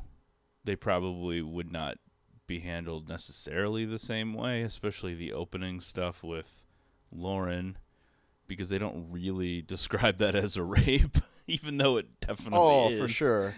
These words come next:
Speaker 1: And you, it's kinda just shrugged off because even though
Speaker 2: That's a hard scene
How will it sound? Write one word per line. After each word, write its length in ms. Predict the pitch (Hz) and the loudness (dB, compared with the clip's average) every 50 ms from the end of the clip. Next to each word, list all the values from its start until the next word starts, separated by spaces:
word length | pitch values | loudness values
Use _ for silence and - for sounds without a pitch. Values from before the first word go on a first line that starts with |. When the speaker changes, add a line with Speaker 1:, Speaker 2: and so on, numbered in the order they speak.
| 156 - | -4 -2
Speaker 1:
And 120 | 135 135 | 0 2
you, 100 | 139 135 - - | 2 0 0 -4
it's 320 | - 139 151 139 - - - | -6 -6 -6 -4 -2 -2 -2
kinda 280 | - - 143 135 131 | 2 4 4 4 4
just 280 | 123 123 113 104 - - _ _ - _ _ _ _ | 2 0 0 -2 -4 -6 _ _ -20 _ _ _ _
shrugged 500 | - - - - 127 113 107 101 90 90 | -6 -4 0 4 6 6 6 4 4 2
off 340 | 95 98 98 98 95 - - | 2 4 4 4 4 0 -2
because 600 | - 98 - - 98 90 90 90 87 85 - - - _ _ _ _ _ _ _ _ _ _ _ _ _ _ _ _ _ _ _ _ _ - | -8 -8 -6 -2 -2 -2 -2 -2 -4 -6 -8 -8 -10 _ _ _ _ _ _ _ _ _ _ _ _ _ _ _ _ _ _ _ _ _ -4
even 280 | - 170 170 180 185 | 0 2 4 4 8
though 260 | 185 175 165 156 143 143 | 10 12 12 12 12 12
Speaker 2:
That's 100 | 220 196 | 10 8
a 20 | 151 175 | 8 8
hard 240 | 160 147 135 123 | 8 8 6 4
scene 440 | - - - 127 117 113 110 107 107 | 0 0 2 2 2 2 0 -2 -6